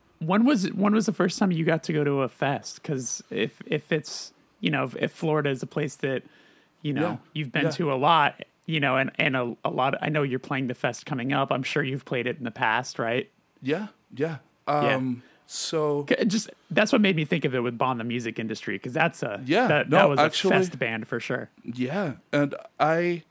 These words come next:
Speaker 2: so I watched them play in this tiny venue in Gainesville, uh, called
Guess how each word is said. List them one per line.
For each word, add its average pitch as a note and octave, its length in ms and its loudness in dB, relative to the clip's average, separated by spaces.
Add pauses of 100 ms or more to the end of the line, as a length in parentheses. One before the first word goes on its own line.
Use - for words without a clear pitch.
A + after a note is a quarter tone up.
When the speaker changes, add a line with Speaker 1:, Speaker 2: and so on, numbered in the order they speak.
(280)
Speaker 2:
so D#3 240 2
I D3+ 120 2
watched E3 460 -2
them G#3 180 0
play F3+ 360 -2
in D#3+ 120 -4
this C#3 200 -6
tiny C#3+ 640 -4 (100)
venue C3+ 540 -2
in A#2+ 120 -4
Gainesville, B2 600 -4 (540)
uh, G#2 340 -4 (100)
called B2+ 500 -4